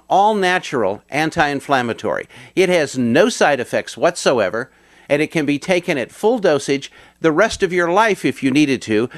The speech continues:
with no risk of stomach bleeding, ulcers, or other side effects. This formula, in the last few years,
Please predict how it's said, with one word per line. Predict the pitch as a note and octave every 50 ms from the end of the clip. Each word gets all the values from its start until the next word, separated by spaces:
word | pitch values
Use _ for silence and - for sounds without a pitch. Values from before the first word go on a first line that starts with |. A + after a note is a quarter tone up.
| E3+ D#3+ -
with | - C3+ B2 B2
no | C#3+ E3+ G3+
risk | G3+ F3 E3+ D#3 - -
of | B2+ F#3 -
stomach | - - G#3 G#3 G#3 G#3 F#3+ -
bleeding, | F#3 F#3 F#3 F#3+ E3+ F#3 F3+ F#3 E3+ - - - - -
ulcers, | - - G3 G3 F3 - F#3+ F#3 F3 D#3+ - - - - - _
or | - C3+ C#3+ -
other | D3 C#3 C#3+ C#3
side | - - A#2+ G#2+ F#2+
effects. | F2 - - - - - - - - - _ _ _ _ _ _ _ _ _ _ _ _ _ - _ _ - - _ _
This | C3 E3+ F#3+ -
formula, | - - A3+ A3+ G#3 G3+ E3 B2 G#2 G2+ G#2+
in | - B2 B2
the | A#2+ A#2
last | A#2 B2 C3 C#3+ - -
few | - F#3+ F3+ F3+
years, | F3+ E3 C#3 G2+ C#2+ G1+ - - -